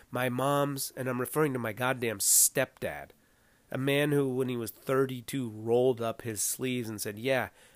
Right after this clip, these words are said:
I'll fucking help take care of your kids," and paid for and bought food for me and my brother. <laughs>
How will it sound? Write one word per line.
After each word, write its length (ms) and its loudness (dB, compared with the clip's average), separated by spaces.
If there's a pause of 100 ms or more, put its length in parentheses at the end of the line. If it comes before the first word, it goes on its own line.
(140)
I'll 240 -2
fucking 480 -4
help 260 -8
take 240 -12
care 260 -8
of 140 -12
your 320 -10
kids," 720 -4 (1800)
and 200 -10
paid 440 -4
for 140 -4
and 140 -2
bought 300 0
food 480 -2
for 140 0
me 260 0
and 140 0
my 120 0
brother. 520 0 (340)
<laughs> 220 -16